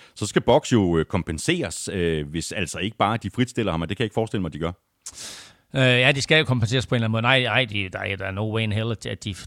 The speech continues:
Speaker 2: de fritstiller ham. Øh, men altså, der er også, der er jo noget omkring noget, noget aflønning og sådan noget, og noget bonus, han venter og så videre. Jeg ved ikke lige helt. Altså, der er nogle økonomiske perspektiver også, eller,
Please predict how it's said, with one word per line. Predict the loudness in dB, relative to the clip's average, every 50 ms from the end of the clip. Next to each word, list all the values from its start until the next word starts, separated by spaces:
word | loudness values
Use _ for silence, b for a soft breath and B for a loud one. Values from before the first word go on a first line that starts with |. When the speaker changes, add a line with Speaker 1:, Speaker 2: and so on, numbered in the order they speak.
| -12 -12
Speaker 2:
de | -10
fritstiller | -6 -6 -6 -6 -4 -4 -4 -2 -2
ham. | -2 -2 -4 -4 -6 -6 -4 -2
Øh, | -2 -2 0 0 -2 -2 -4
men | -4 -4 -2 -2
altså, | -2 -2 -4 -4
der | -2 -2
er | 0
også, | 0 0 -2 -2 -4 -6 -6
der | -2 0
er | 0 0
jo | 0
noget | -2 -2 -2 -2 -2 -4
omkring | -4 -6 -8 -8 -8 -8 -6
noget, | -6 -6 -6 -6 -6
noget | -6 -6 -6 -4
aflønning | -4 -4 -2 -2 -2 -4 -4 -6 -8
og | -8 -6
sådan | -6 -6
noget, | -4 -4 -4 -4 -4
og | -4
noget | -4 -6 -6
bonus, | -4 -6 -4 -4 -4 -4 -4 -4
han | -4 -4 -4
venter | -4 -6 -4 -4 -4
og | -4 -4 -6 -6
så | -8 -10 -8
videre. | -6 -6 -4 -2 -4
Jeg | -2 -2
ved | 0 -2
ikke | -2 -2
lige | -2 -2
helt. | -2 -2 -4 -4 -6
Altså, | -6 -6 -4
der | -2 -2
er |
nogle | -2 -2 -4
økonomiske | -4 -4 -4 -4 -4 -4 -6 -8 -8
perspektiver | -6 -6 -8 -6 -6 -10 -10 -8 -6 -4 -4 -2
også, | -4 -4 -4 -4
eller, | -4 -4 -4 -4